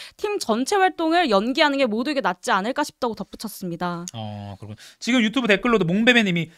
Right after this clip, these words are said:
Speaker 2: "유사 연애가 제일 큰 세일즈 포인트죠, 아이돌 산업은"이라고 하셨어요. 그러니까
Speaker 1: 음.
Speaker 2: 요렇게 세일즈를 하다 보니까 아이, 열애설이 터졌을 때는 진짜 배신감을 느끼게 되는
Speaker 1: 음.
Speaker 2: 팬들의 입장에서는. 아, 그럼 결국 자-,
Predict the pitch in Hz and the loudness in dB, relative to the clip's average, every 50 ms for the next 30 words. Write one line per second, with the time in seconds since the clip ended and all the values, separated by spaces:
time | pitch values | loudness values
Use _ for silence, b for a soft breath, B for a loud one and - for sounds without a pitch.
0 | b b b b b b 165 208 254 285 - 302 330 330 226 180 170 180 202 208 | b b b b b b 2 2 2 2 2 4 4 6 8 6 6 6 6 4
1 | 196 180 180 170 170 160 156 156 156 - 311 311 294 - - 269 269 277 262 226 | 6 4 4 4 4 4 4 2 2 -2 -2 -2 -2 -2 0 2 2 2 0 -2
2 | 240 - - 254 247 240 220 - 196 151 143 135 143 147 127 110 120 135 139 147 | -4 -4 0 0 2 2 0 -2 -2 -2 0 2 2 2 2 2 2 0 0 0
3 | 147 143 147 160 147 139 131 143 147 131 127 123 127 147 143 147 - - 117 120 | -2 -2 -2 -2 -4 -2 -2 -2 -2 0 0 2 2 2 2 0 -2 -8 -6 -6
4 | 127 - - - _ _ - 190 254 311 339 330 - 302 302 262 247 277 285 294 | -6 -8 -10 -14 _ _ 4 6 8 8 6 6 6 6 6 6 6 6 6 6
5 | 285 233 262 254 233 269 262 247 - 160 156 147 135 - - 214 254 285 - _ | 6 6 6 6 6 6 6 4 4 2 -2 -2 0 4 4 6 6 4 2 _
6 | _ _ _ _ _ _ _ _ _ _ _ _ - 143 160 175 180 175 - 156 | _ _ _ _ _ _ _ _ _ _ _ _ 6 6 8 8 6 4 2 4
7 | 147 151 170 202 208 185 208 185 185 - 240 254 247 - 202 160 151 147 156 156 | 6 8 8 8 8 8 6 4 4 4 4 4 4 2 2 0 0 -2 0 2
8 | - 185 190 - 202 185 151 147 135 165 165 175 160 123 120 - 160 156 143 127 | 2 2 4 6 4 4 4 0 0 2 0 0 0 0 -2 0 2 2 2 2
9 | 117 113 113 202 196 180 165 151 117 - - 117 107 98 101 101 101 B B B | 2 0 -2 -2 0 0 0 0 0 -2 -2 -4 -4 -4 -6 -8 -10 B B B
10 | B B B 120 - - 185 180 175 b b b b b - 247 247 240 | B B B -10 -4 -4 -4 -4 -6 b b b b b 0 0 0 -2